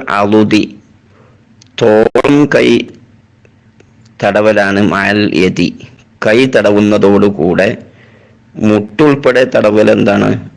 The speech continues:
നിർബന്ധാണ്. മുട്ടിന് മീതെ തോളം കൈയിൽ നിന്ന് അല്പം തടവല്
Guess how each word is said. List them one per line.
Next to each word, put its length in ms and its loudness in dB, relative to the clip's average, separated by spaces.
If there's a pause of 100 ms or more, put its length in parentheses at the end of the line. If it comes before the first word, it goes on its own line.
(1160)
നിർബന്ധാണ്. 640 -2 (1200)
മുട്ടിന് 520 0
മീതെ 460 2
തോളം 540 2
കൈയിൽ 340 2
നിന്ന് 260 2
അല്പം 580 -2
തടവല് 380 -2